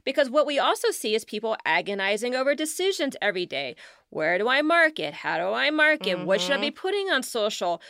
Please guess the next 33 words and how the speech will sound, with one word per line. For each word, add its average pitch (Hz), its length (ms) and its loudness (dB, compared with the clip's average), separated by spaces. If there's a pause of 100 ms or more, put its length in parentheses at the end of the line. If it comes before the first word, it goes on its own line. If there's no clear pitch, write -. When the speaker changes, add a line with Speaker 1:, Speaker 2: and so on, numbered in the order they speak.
(200)
Speaker 1:
What 185 160 0
should 226 100 2
I 226 40 2
be 247 120 -4
putting 285 320 0
on 285 140 0
this 311 180 -2
billboard? 247 640 0
What 185 160 -2
should 233 160 -4
I, 254 160 0
should 185 200 -4
I 165 80 -2
have 165 280 2
influencers 294 640 -4
or 311 60 -6
should 311 180 -4
I 302 60 -4
not 330 200 -2
have 220 200 -4
influencers? 185 640 -8 (300)
All 311 300 4
of 381 60 -2
these 311 180 -2
questions 302 720 -2 (180)
should - 280 -4
be 311 120 2
filtered 277 520 -2
through 240 220 -4
your 214 260 0
brand, 196 500 -2 (160)
which 269 240 -4
is 269 180 0